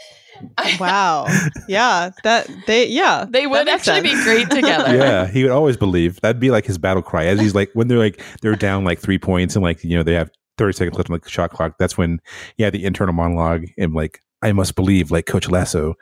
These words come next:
Speaker 3: And then, like, he,
Speaker 2: <laughs>
Speaker 3: he's, he, like, passes the ball to someone that hits the three, and then they, they win.
Speaker 1: I f-, God, a Ted Lasso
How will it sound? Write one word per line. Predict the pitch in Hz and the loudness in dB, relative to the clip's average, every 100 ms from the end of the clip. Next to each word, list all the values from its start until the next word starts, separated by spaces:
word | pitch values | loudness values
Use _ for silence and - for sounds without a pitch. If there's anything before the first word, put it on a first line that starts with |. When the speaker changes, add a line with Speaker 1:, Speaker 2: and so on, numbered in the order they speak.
| - - | -8 -6
Speaker 3:
And | - | -2
then, | - - | 0 0
like, | 381 392 | 0 2
he, | - 370 415 415 415 208 | 0 2 -2 -2 -4 -2
Speaker 2:
<laughs> | |
Speaker 3:
he's, | - - - | -4 -6 -8
he, | 117 107 | -2 -2
like, | 98 | -2
passes | - 113 107 107 | -4 -6 -4 -4
the | |
ball | 98 95 | -2 -2
to | 95 | -2
someone | 104 92 | -4 -6
that | 95 | -6
hits | 95 | -8
the | - | -10
three, | 85 95 90 90 - | -6 -4 -2 -4 -8
and | 85 | -6
then | 85 | -4
they, | 82 90 | -2 -2
they | 90 87 | 0 0
win. | 87 85 92 - _ 285 | 2 2 0 -4 _ -4
Speaker 1:
I | 269 - 247 254 | -4 -6 -4 -2
f-, | 262 277 240 | -2 -4 -4
God, | 285 302 285 | -2 0 -2
a | |
Ted | 294 262 311 | -2 -2 -2
Lasso | 370 285 294 320 311 311 247 | -2 -2 -2 -2 -2 -4 -8